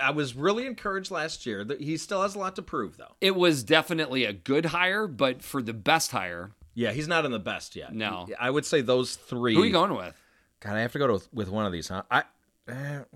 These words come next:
Speaker 2: I'm gonna
Speaker 1: uh,
Speaker 2: st-, I'm gonna stick with Mel Tucker.
Speaker 1: But he's only got a two-year sample
Speaker 2: I know,
Speaker 1: size.
Speaker 2: I know.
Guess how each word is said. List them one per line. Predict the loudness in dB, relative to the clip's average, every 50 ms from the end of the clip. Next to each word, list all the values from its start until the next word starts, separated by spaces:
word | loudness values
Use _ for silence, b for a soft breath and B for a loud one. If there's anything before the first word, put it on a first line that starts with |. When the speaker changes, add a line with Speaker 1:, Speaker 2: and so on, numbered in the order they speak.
| -12 -10 -8 -8 -8 -8 -10 -10 -4 2
Speaker 2:
I'm | 4 6 6
gonna | 6
Speaker 1:
uh, | 4
Speaker 2:
st-, | 2 0 2 4
I'm | 4 4
gonna | 4 4 0
stick | 0 2 0 0 0
with | 0 -2
Mel | -2 -4 -4 -4
Tucker. | -6 -10 -14 -14 -16 -20 -20 -20 _ _ _ _ _ _ _ B B B B B B B B B B B B B B B B B B B B B B B _ _ _ _ _ _ _ _ _ _ _ _ _ _ _ _ _ _ _ _ _ _ _ _ _ _
Speaker 1:
But | -2 0 0 0
he's | 2 0 0 2
only | 2 2 2 2
got | 0 0 -2 -2
a | -4 -6
two-year | -8 -8 -8 -6 -6 -6 -6 -6
sample | -6 -4 0 2 4
Speaker 2:
I | 4
know, | 6 4 4 4
Speaker 1:
size. | 0 -2 -6 -8 -8 -6
Speaker 2:
I | -4 -4
know. | -4 -4 -4 -8